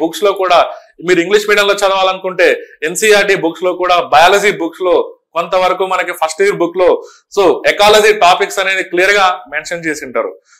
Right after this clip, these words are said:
So డిగ్రీ లెవెల్ బుక్స్ లో కూడా మనకి తెలుగు అకాడమీకి సంబంధించి డిగ్రీ లెవెల్ బుక్స్ లో కూడా మనకి ఎన్విరాన్మెంటల్ సైన్స్ బుక్స్ అనేది మార్కెట్ లో అవైలబుల్ లో ఉన్నాయి. కానీ మనకి ఇచ్చిన సిలబస్ నే మనం ఫోకస్ చేయాలి. అవన్నీ మనం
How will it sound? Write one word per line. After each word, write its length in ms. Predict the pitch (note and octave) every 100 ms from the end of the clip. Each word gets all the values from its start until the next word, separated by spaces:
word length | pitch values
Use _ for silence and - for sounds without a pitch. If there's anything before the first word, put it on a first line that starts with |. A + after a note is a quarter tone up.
| -
So 80 | F#3+ D3
డిగ్రీ 280 | E3 G3+ B3+ A#3
లెవెల్ 220 | A3+ A3 F3
బుక్స్ 200 | F#3 - G#3
లో 60 | G3
కూడా 160 | G3+ G3+ F#3+
మనకి 180 | F#3 F3
తెలుగు 200 | F3+ G3
అకాడమీకి 440 | F#3+ F#3 F#3 F#3+ -
సంబంధించి 340 | F3 F3 F3 E3
డిగ్రీ 220 | D#3 E3+ G#3
లెవెల్ 200 | G3 F#3+ E3
బుక్స్ 240 | D#3 - E3
లో 60 | E3
కూడా 200 | D#3+ G3+ C#4+ - _ _ - G3
మనకి 200 | G3 F#3+
ఎన్విరాన్మెంటల్ 600 | G3 A#3 A3+ A3 G#3+ G#3+ G3
సైన్స్ 240 | F#3 F3 E3+
బుక్స్ 200 | F3 F#3+
అనేది 200 | F#3 F#3+ F3+
మార్కెట్ 380 | D3 D#3+ F#3 F3+ G3+
లో 60 | E3 - -
అవైలబుల్ 380 | D3+ E3 D#3 D#3
లో 40 | C#3 C3
ఉన్నాయి. 240 | D3+ C3 - _ _ _ -
కానీ 260 | A3 C#4 G3 G#2 - - F#3
మనకి 220 | A#3+ A#3
ఇచ్చిన 200 | A3+ C4+ B3+ B3+
సిలబస్ 420 | G3+ A3+ A#3+ A#3 B3
నే 60 | B3+
మనం 140 | G#3+ G3+ -
ఫోకస్ 320 | E3+ E3+ -
చేయాలి. 360 | D#3 C#3+ C#3 E3 - - _ - -
అవన్నీ 360 | E3+ F#3+ A3 B3 A#3+
మనం 160 | A3+